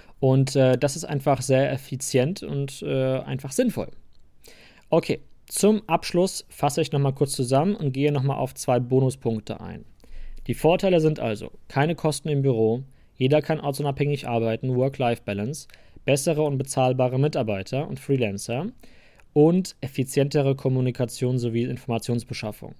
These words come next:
Ich hab dir vorhin versprochen, als wir über die Nachteile gesprochen haben, dass ich noch auf ein, zwei Punkte eingehe und dieses Versprechen möchte ich jetzt einlösen.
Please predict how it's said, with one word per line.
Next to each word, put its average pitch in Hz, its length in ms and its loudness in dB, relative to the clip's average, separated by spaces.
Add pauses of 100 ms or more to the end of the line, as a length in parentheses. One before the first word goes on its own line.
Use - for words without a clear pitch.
(160)
Ich 165 200 2
hab 180 160 2
dir 160 140 0
vorhin 143 320 2
versprochen, 135 560 -4 (240)
als 123 260 -2
wir 135 300 2
über 131 160 2
die 123 100 0
Nachteile 120 480 -2
gesprochen 110 460 -10
haben, 92 220 -10 (420)
dass 117 160 -2
ich 131 100 0
noch 139 160 0
auf 135 160 -6
ein, 131 200 -2
zwei 131 200 0
Punkte 131 380 -2
eingehe 101 500 -6
und 107 200 -12
dieses 120 220 0
Versprechen 127 460 -4
möchte 117 200 -4
ich 120 60 -6
jetzt - 200 -10
einlösen. 117 580 2